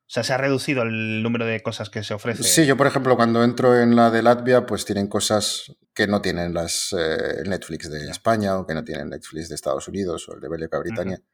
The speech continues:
Speaker 2: Entonces
Speaker 1: Sí.
Speaker 2: tiene una, un este más reducido, pero bueno,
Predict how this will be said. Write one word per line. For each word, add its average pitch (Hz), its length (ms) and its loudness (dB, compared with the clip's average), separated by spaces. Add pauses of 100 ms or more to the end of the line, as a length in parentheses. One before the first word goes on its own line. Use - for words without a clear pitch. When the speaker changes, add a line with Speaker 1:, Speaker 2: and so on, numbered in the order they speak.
(220)
Speaker 2:
Entonces 98 220 -2
Speaker 1:
Sí. - 120 -6
Speaker 2:
tiene 101 100 0
una, 101 420 0
un 110 520 -2
este 110 180 -2
más 104 160 0
reducido, 110 480 0
pero 92 160 0
bueno, 90 260 -8